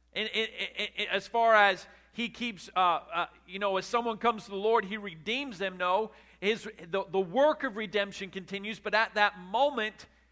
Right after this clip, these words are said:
redemption was finished. He redeemed everyone.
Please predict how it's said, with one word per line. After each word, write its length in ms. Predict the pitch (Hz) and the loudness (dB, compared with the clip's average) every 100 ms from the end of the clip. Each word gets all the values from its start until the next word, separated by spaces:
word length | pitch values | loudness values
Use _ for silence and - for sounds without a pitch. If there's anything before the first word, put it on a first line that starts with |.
| _ | _
redemption 580 | 202 220 247 262 233 240 | -8 2 4 4 -2 -6
was 160 | 233 - | -6 -6
finished. 500 | 269 247 - - - _ _ | -6 -6 -8 -16 -20 _ _
He 160 | 214 262 | -4 -2
redeemed 560 | 247 196 233 240 226 | -2 -4 -4 -6 -4
everyone. 540 | - 247 262 214 165 | 0 0 0 -6 -6